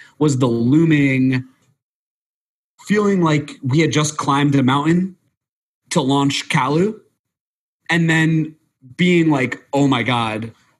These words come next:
like, the thought of taking on a pivot to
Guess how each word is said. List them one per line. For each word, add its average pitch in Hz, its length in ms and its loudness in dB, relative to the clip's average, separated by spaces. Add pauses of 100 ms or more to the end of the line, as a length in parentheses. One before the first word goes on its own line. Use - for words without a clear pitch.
(160)
like, 131 240 -4
the 147 120 0
thought 139 440 -4
of 127 100 -4
taking 139 360 0
on 123 600 0
a 123 100 -4
pivot 127 520 -2 (220)
to 117 200 -6